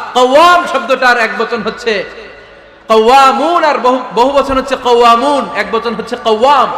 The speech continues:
এর মানে হচ্ছে ইনচার্জ। You are the in charge of your wife, you are the caretaker of your wife। আপনি আপনার স্ত্রীর দায়িত্বশীল,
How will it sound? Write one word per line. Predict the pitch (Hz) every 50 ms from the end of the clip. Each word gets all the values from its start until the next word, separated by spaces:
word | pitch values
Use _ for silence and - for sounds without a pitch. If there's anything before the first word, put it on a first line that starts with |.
| - -
এর | 175 175
মানে | 180 196 208 208
হচ্ছে | 202 196 - - 208
ইনচার্জ। | 196 208 220 196 - 190 175 151 - - - - - - 208
You | 247 294
are | 302 269
the | 214 214
in | 254 240 311 349 349 262
charge | - - 320 302 269 -
of |
your | - 277 247 - 233 247 240
wife, | 240 247 240 214 180 160 160 - - - - - - - - - - - - - - - - -
you | 185 208
are | 214 202 -
the | 208 208 -
caretaker | 254 247 220 - - - 262 - - 233
of | 220 214 208 - 185
your | 190 180
wife। | 180 170 156 143 127 120 - - - - - - - - - - - - -
আপনি | 165 160 165 190 185
আপনার | 175 - 180 190 185
স্ত্রীর | 180 - - 196 202 214 196
দায়িত্বশীল, | 180 208 208 202 208 - 226 190 156 190 226 214 196 165